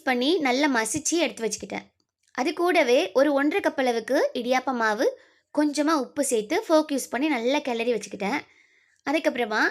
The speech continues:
ஒரு கப்பு மாவுக்கு ஒரு கப்பு தண்ணிங்கிற விதத்துல தண்ணியை நல்லா தள தளன்னு கொதிக்க வச்சு, அதை இந்த மாவு கூட கொஞ்சம் கொஞ்சமா ஊத்தி நல்லா மிக்ஸ் பண்ணி ஒரு சாஃப்டான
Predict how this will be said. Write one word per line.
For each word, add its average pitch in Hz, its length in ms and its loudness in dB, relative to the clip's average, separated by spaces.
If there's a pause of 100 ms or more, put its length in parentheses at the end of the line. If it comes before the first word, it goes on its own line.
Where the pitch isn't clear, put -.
(460)
ஒரு 392 240 4
கப்பு 359 300 0
மாவுக்கு 233 420 0 (360)
ஒரு 302 200 4
கப்பு 294 160 -2 (100)
தண்ணிங்கிற 247 460 0
விதத்துல 202 400 -2 (480)
தண்ணியை 302 400 2
நல்லா 269 320 0
தள 240 100 2 (140)
தளன்னு 262 440 0
கொதிக்க 240 300 -4
வச்சு, 277 220 -2 (360)
அதை 208 180 0 (160)
இந்த 254 180 -4
மாவு 220 180 -2 (100)
கூட 220 120 0 (540)
கொஞ்சம் 311 240 2
கொஞ்சமா 269 320 0 (120)
ஊத்தி 214 220 -8 (100)
நல்லா 247 220 2
மிக்ஸ் 214 280 -10
பண்ணி 226 180 -2 (440)
ஒரு 302 180 2
சாஃப்டான 285 440 2